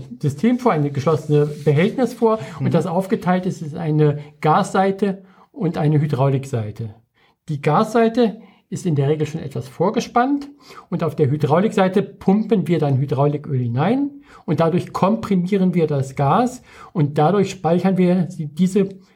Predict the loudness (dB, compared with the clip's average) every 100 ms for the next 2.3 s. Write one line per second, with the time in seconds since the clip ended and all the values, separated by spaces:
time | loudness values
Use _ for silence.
0 | _ _ _ 0 0 0 -2 0 0 2
1 | 0 2 0 0 0 -2 0 0 2 4
2 | 2 0 -6